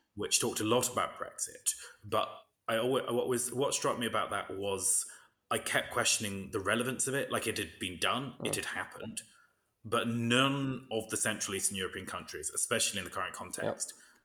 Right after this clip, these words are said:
Speaker 1: were thinking about leaving the
Speaker 2: No.
Speaker 1: E U or even talking about it. I mean, even
Speaker 2: Yeah.
Speaker 1: though there were a few, a few noises were made critical about the E U, it was mostly about what direction it should take.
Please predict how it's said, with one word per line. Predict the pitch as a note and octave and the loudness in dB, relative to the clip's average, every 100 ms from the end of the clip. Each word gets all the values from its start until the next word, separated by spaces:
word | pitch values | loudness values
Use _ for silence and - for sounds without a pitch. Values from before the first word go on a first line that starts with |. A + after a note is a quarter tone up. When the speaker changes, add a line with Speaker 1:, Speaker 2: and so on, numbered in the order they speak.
| _ | _
Speaker 1:
were | - | -4
thinking | F#2 G2 - | 0 -2 -2
about | F#2 F2 D2+ | -2 -2 0
leaving | F2+ E2+ D#2+ | -2 -2 -8
the | D#2 D2 | -6 -4
Speaker 2:
No. | G#2+ | -4
Speaker 1:
E | - | -6
U | A#2+ - _ - _ _ _ _ | -12 -12 _ -20 _ _ _ _
or | A2 | -2
even | A2 F2 | -2 -2
talking | F#2 G2 - | -2 -2 -2
about | D#2+ D2+ D2 F#2+ | -6 -6 -6 -4
it. | G2 - - _ - - A#2+ | -6 -8 -20 _ -20 -6 -2
I | |
mean, | A#2 | -2
even | B2+ C#3+ C#3 | 0 2 2
Speaker 2:
Yeah. | B2 | 4
Speaker 1:
though | A2 | 4
there | A2 | 2
were | |
a | F#2+ | 0
few, | A#2+ A2+ A2 G#2+ G#2+ G2+ - - | 0 0 2 -2 -4 -6 -12 -8
a | |
few | - - B2+ A#2+ | -4 0 2 4
noises | G#2+ G2 A2 | 2 2 0
were | G#2 | -2
made | G#2+ A2 | -4 -2
critical | A2+ - B2 | -2 -2 -2
about | G#2+ A2+ | -2 -2
the | A2 | -2
E | G#2+ A#2+ | -2 0
U, | C3 | 0
it | - | -2
was | - | 0
mostly | A2 - G#2+ | -2 0 -2
about | G2+ G2+ G2 - - | 0 -2 -2 -10 -6
what | A2 - | -4 -2
direction | A2 G2 - A2 | -2 0 -2 0
it | |
should | - G2 | 0 0
take. | - G#2 A2+ - | -2 -2 -4 -8